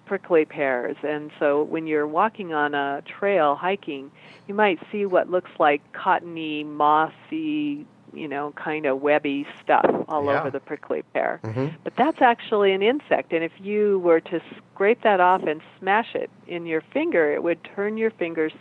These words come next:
Speaker 1: scarlet red.
Speaker 2: Mm.
Speaker 1: And the cochineal beetles are used to make scarlet red dye, and that was used way back, um, by the British redcoats for their, um,
Speaker 2: Oh my
Speaker 1: to
Speaker 2: gosh.
Speaker 1: dye their jackets.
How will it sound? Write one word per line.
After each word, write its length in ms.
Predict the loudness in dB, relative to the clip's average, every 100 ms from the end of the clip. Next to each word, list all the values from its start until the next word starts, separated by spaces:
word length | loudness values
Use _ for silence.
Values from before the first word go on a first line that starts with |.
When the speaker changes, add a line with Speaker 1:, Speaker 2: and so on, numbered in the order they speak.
| -2
Speaker 1:
scarlet 420 | 0 2 2 -2
red. 440 | 0 0 2 -2 -10 -14 -10
Speaker 2:
Mm. 480 | -8 -8 -10 -12 -6
Speaker 1:
And 180 | -4 2
the 280 | 2 0 -4 -4
cochineal 520 | -4 -2 -6 -4 -2
beetles 440 | -2 -2 0 -2 0
are 120 | -2
used 520 | -2 -2 -2 -2 -4 -12
to 80 | -8
make 340 | -4 -4 -4 -10 -14
scarlet 500 | -4 -2 -2 -2 -4
red 380 | -2 0 0 -2 -2
dye, 600 | 2 4 4 2 0 -4
and 180 | -8 -4
that 300 | 0 0 -2
was 180 | -4 -6 -6
used 400 | -8 -6 -6 -10 -10
way 320 | 0 2 2 2
back, 580 | 0 0 0 -2 -4 -20 -20 -20 -20 _ -6
um, 240 | -2 -2
by 160 | 0 -2
the 80 | -2
British 460 | 0 2 2 -2
redcoats 540 | -2 -2 -2 -2 -2 -4 -18
for 140 | -6 -4
their, 500 | 0 0 0 -2 -4
um, 320 | -8 -6 -8 -6
Speaker 2:
Oh 100 | -4
my 120 | -4
Speaker 1:
to 40 | -2
Speaker 2:
gosh. 260 | -2 -2
Speaker 1:
dye 200 | 0 0
their 180 | 0 -2 0
jackets. 440 | -2 0 -2 -6